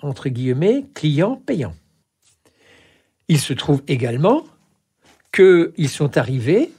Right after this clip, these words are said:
au bout de leurs économies, au bout de leurs moyens financiers. Il est bien évident que, euh, là,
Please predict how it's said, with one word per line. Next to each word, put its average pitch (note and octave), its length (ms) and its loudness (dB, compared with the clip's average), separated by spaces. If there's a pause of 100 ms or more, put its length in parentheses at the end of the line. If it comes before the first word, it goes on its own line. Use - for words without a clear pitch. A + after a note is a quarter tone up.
(280)
au D#3 100 8
bout E3 340 2 (360)
de B2+ 180 2
leurs B2+ 560 0
économies, C3+ 640 0 (1040)
au F#3+ 140 6
bout A3 220 4
de F3 80 2
leurs D3+ 160 4
moyens C#3+ 340 2
financiers. C#3+ 720 -4 (400)
Il C3+ 140 -2
est A#2+ 60 0
bien B2+ 200 0
évident A#2 540 -6 (320)
que, C#3 360 2
euh, C3+ 240 -2
là, C#3+ 440 -2